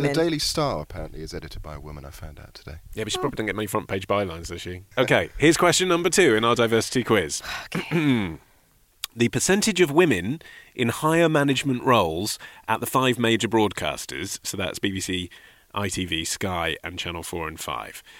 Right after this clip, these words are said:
Speaker 3: Peter, you're going first this time. Care to guess? Percentage of women in higher management roles at the five major broadcasters.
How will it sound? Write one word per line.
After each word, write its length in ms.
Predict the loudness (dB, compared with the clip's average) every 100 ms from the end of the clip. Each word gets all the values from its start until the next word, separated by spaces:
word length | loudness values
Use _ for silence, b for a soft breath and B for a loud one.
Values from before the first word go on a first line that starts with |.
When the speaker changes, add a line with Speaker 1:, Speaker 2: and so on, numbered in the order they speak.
| B -2
Speaker 3:
Peter, 200 | 0 2
you're 160 | 2
going 220 | 4 0
first 260 | 0 -2 -2
this 160 | -4 -2
time. 380 | -2 -2 -4 -14 _ -8
Care 160 | -6
to 100 | -4
guess? 280 | -6 -6 -8
Percentage 440 | -10 -4 -4 -4 -6
of 120 | -2
women 340 | 0 2 -2
in 140 | -4 -6
higher 240 | -4 -4
management 360 | -4 -6 -8 -8
roles 200 | -8 -10
at 80 | -10
the 60 |
five 220 | -8 -6
major 200 | -8 -12
broadcasters. 720 | -12 -14 -14 -14 -16 -18 -20